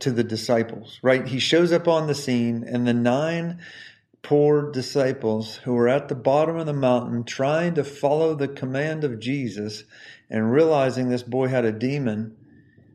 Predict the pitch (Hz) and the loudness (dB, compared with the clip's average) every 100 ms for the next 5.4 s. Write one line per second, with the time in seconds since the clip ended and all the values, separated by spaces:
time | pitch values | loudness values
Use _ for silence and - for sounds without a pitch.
0 | _ 110 110 110 117 104 123 139 156 147 | _ 0 2 2 0 2 4 4 4 0
1 | 127 127 127 120 110 127 131 110 110 113 | 0 -2 -2 -2 0 -2 -2 0 -2 -2
2 | - 131 147 151 143 139 117 113 110 113 | -2 0 0 0 -2 -2 0 0 0 -2
3 | 110 - - 110 123 135 127 110 107 98 | -6 -12 -8 -2 2 2 0 -6 -12 -10
4 | 107 143 143 147 147 127 117 117 113 113 | -2 0 2 2 4 4 2 2 2 0
5 | - 113 104 | -2 -2 -2